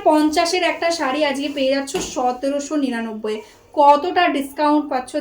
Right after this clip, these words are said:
just দেখো। নেক্সট কালারটা যাচ্ছে একদম বটল গ্রিনের সাথে রেডের ডুয়াল টোন, বর্ডারটা যাচ্ছে রেডের সঙ্গে। ভীষণ সুন্দর সুন্দর কালার এসছে, মানে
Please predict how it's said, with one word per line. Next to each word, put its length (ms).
just 200
দেখো। 280
নেক্সট 380
কালারটা 380
যাচ্ছে 260
একদম 240
বটল 440
গ্রিনের 420
সাথে 280
রেডের 340
ডুয়াল 420
টোন, 160
বর্ডারটা 520
যাচ্ছে 300
রেডের 440
সঙ্গে। 320
ভীষণ 560
সুন্দর 280
সুন্দর 260
কালার 320
এসছে, 260
মানে 180